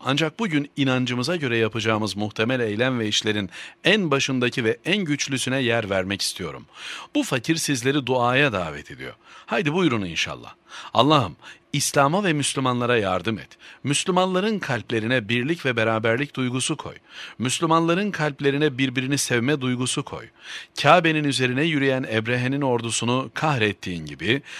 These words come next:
Haçlı ve Siyonist düşmanlarımızı kahret. Ebu Leheb'in ellerini kuruttuğun gibi İslam'a ve Müslümanlara kötülük yapmak için uzanan elleri kurut. Müslümanlara tuzak kurup birbirine düşürenlerin tuzaklarını boşa çıkart.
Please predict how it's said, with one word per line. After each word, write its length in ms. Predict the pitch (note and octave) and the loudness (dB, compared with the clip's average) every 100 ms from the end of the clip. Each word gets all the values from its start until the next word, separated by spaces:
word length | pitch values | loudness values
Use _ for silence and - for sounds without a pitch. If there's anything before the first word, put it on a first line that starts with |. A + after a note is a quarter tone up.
| - | -8
Haçlı 460 | - F3 - D#3+ D3+ | 4 4 4 0 2
ve 160 | C#3 B2+ | 2 2
Siyonist 480 | C#3 C3 F3 F#3 | 0 2 0 -2
düşmanlarımızı 800 | D3 - B2+ B2 B2 A#2+ A#2 A2 A2 | -4 -2 0 2 0 0 -2 -4 -4
kahret. 520 | - D3 A2 - - - - - - | -2 -2 -2 -10 -14 -18 -16 -16 2
Ebu 300 | C#3 C#3 D3+ | 4 6 6
Leheb'in 500 | D3+ D3 D3 E3 D#3+ - | 6 6 4 2 0 0
ellerini 520 | C3 B2+ C3 B2+ C#3 C3+ | 2 4 2 2 0 -2
kuruttuğun 640 | - A#2+ A#2 A#2+ C3 D#3+ | -4 -4 -4 -4 -2 -2
gibi 300 | G#2 C2+ C2+ - - - - | -4 -8 -14 -16 -20 -12 -4
İslam'a 600 | C#3+ - D#3 C#3+ D3 E3 | -2 0 2 4 4 2
ve 80 | C#3 | 2
Müslümanlara 680 | C3+ - C3+ B2+ B2+ B2+ B2+ | 0 -2 0 0 2 2 0
kötülük 480 | - A2 B2 E3+ | -2 -4 -2 -2
yapmak 440 | B2 A#2+ A#2+ C#3 C3+ | 0 -2 0 -2 0
için 280 | - A2+ G#2 - - - | -2 -2 -4 -10 -8 -2
uzanan 500 | D3 C#3 C#3+ C#3+ C3 - | 2 2 2 0 -2 0
elleri 440 | A#2+ A2+ A2 A2+ G#2+ | 2 2 2 0 -2
kurut. 460 | - - A2+ G2+ - _ - - - | -8 -4 -4 -4 -12 _ -18 -16 -6
Müslümanlara 680 | C#3 - D#3+ D#3+ D#3 D#3+ E3 | -4 0 2 2 4 2 2
tuzak 440 | - C#3+ F3+ F3+ | 0 2 2 0
kurup 360 | - D3 C3+ - | 0 -2 0 0
birbirine 480 | B2+ B2 C3+ D3+ C3+ | 0 2 2 0 0
düşürenlerin 640 | C3 C3+ B2+ B2+ B2+ B2+ | 0 2 2 2 0 0
tuzaklarını 720 | - A2+ A#2 - A2+ A#2 F2+ | -2 -2 -2 -2 0 0 -2
boşa 280 | F#2+ G#2 B2+ | -2 0 2
çıkart. 460 | - - A#2+ - | 0 -2 -8 -12